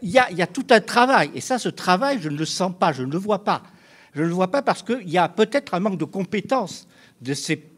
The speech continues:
forces de, de, de, de dissidence. On a, on a parlé de dissidence, mais c'est des dissidences qui sont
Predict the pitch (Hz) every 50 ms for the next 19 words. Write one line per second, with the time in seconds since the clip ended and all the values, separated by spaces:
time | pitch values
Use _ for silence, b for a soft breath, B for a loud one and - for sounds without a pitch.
0 | _ _ - - 185 185 - - - 135 123 113 117 107 B B B B B B
1 | B _ 113 127 131 143 - - 127 117 131 147 139 131 127 131 127 123 127 139
2 | 131 123 117 131 127 117 113 135 156 - - - 185 208 302 294 269 226 - -
3 | 180 139 123 120 117 117 131 127 - 135 131 139 143 123 120 113 113 131 123 -
4 | 233 220 262 262 247 190 - 120 - 135 117 131 123 127 131 120 - - 131 147
5 | 143 135 135 - 127 - - 151 131